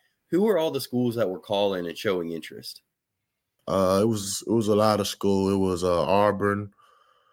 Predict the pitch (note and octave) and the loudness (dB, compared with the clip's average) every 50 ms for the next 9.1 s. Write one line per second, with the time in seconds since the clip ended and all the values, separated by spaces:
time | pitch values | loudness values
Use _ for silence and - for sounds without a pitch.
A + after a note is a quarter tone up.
0 | _ _ _ _ _ _ - F2 F2 E2+ D2 - E2+ G#2 G#2+ G#2 - G2+ F#2+ - | _ _ _ _ _ _ -4 -2 0 0 2 2 2 2 2 0 -2 -6 -4 -4
1 | - - F#2+ G2 G2 G2 G2 G2 G2 F#2+ F#2+ - - _ _ _ _ _ _ _ | 0 2 2 4 4 4 2 2 0 -4 -8 -12 -20 _ _ _ _ _ _ _
2 | _ _ _ _ _ _ _ _ _ _ _ _ _ G2+ G2+ G#2 G#2+ G#2 G2+ G2+ | _ _ _ _ _ _ _ _ _ _ _ _ _ 0 2 4 4 2 2 -2
3 | G2+ F#2+ - - G#2+ F#2+ G2 G2+ G2 F2+ - - - - F2+ F2 F2 E2+ D2 - | -6 -6 -4 -2 0 2 2 2 2 0 -2 -2 -2 0 2 2 2 2 2 2
4 | - - G#1+ G#1 G#1+ A1 G1+ - _ _ _ _ _ _ _ _ _ _ _ - | 0 0 -2 -2 -4 -10 -14 -18 _ _ _ _ _ _ _ _ _ _ _ -20
5 | _ - - _ _ _ _ _ _ _ _ _ _ _ _ _ _ _ _ _ | _ -20 -20 _ _ _ _ _ _ _ _ _ _ _ _ _ _ _ _ _
6 | _ _ _ _ _ _ - F#2 A2 A#2 A2+ F#2 F2+ F2+ F#2 G2 G#2 A2+ A2+ A2 | _ _ _ _ _ _ -2 0 2 2 2 2 0 2 4 4 6 6 6 4
7 | G#2 G2 - - - - F#2 F#2 F2+ E2+ E2+ E2 D#2+ D#2+ E2 F2 F2 F2+ F#2 F#2+ | 2 0 -2 -8 -6 -2 -2 0 0 0 -2 -2 -4 -6 -4 -2 0 0 2 2
8 | F#2+ F#2+ F#2 F#2+ G2 G2 G2 F#2+ F#2 F2 F2 F2 F2 E2+ - - - - - - | 0 0 0 0 0 0 2 0 0 0 -2 -4 -4 -6 -8 -8 -8 -10 -14 -18
9 | - | -20